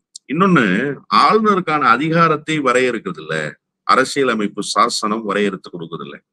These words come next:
இது, இது, இது செய்யணும் ஆளுநர், இது, இதை செய்யக்கூடாது அப்படின்னு சொல்லி. அது தமிழ்நாட்டுக்கு இப்படி செய்யி, ஆனா நீ போய் கர்நாடகாவுல இப்படி செய்யாத அப்படின்னு சொல்ல முடியாது.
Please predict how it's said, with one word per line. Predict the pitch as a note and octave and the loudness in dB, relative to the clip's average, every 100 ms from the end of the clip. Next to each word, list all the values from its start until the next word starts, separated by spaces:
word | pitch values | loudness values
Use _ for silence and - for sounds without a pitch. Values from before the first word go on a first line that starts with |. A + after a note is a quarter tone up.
| _ | _
இது, | F2+ F2+ F2+ F#2 | 0 2 2 0
இது, | F2 F2+ | -2 -2
இது | C3 C#3 | -2 -4
செய்யணும் | F#2+ F2+ F2 E2 | -2 -2 -2 -2
ஆளுநர், | D#2 F2 C3 | -2 -2 -4
இது, | F#2+ D#2+ | -4 -4
இதை | F#2 | -4
செய்யக்கூடாது | - E2+ F2 E2+ C#2+ C2+ D#2 | -4 -4 -4 -2 -2 -2 -6
அப்படின்னு | C#2+ E2+ | -4 -6
சொல்லி. | - - D2 - _ _ - _ _ - | -6 -8 -8 -8 _ _ -20 _ _ -6
அது | - B2 A#2+ | -2 -2 2
தமிழ்நாட்டுக்கு | E3 G3+ G3 F#3 E3+ | 4 4 4 2 -4
இப்படி | E3 D3+ D3 C3+ | -4 -4 -4 -4
செய்யி, | D3 D#3 F3+ G#3+ - _ _ _ - | -4 -2 0 -2 -4 _ _ _ -2
ஆனா | C3+ E3 | 2 4
நீ | D#3 D3+ | 4 0
போய் | C3 E3+ D#3 C3+ C3 | 0 0 0 0 0
கர்நாடகாவுல | C#3+ E3 D#3 C#3 | 2 2 2 0
இப்படி | C#3 C#3 A#2+ | 0 -2 -4
செய்யாத | - A2+ B2+ A#2 G#2 - | -6 -2 0 0 0 -2
அப்படின்னு | G2+ G#2+ | -4 -6
சொல்ல | A#2 G2+ G#2+ | -6 -6 -4
முடியாது. | G#2+ D#2+ | -4 -6